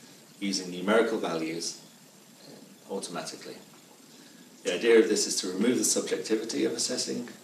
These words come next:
dummy model performance, and it provides a concrete, uh, numerical comparison of how two signals compare.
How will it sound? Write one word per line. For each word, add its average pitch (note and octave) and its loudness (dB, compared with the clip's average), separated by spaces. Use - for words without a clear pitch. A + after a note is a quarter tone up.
dummy A#2+ 0
model B2 -4
performance, - -2
and F#2 -10
it - -10
provides E2 -6
a - -8
concrete, - -4
uh, - -16
numerical F#2+ 0
comparison G#2 -4
of - -10
how G2+ -4
two G2+ -4
signals F#2 -4
compare. E2+ -8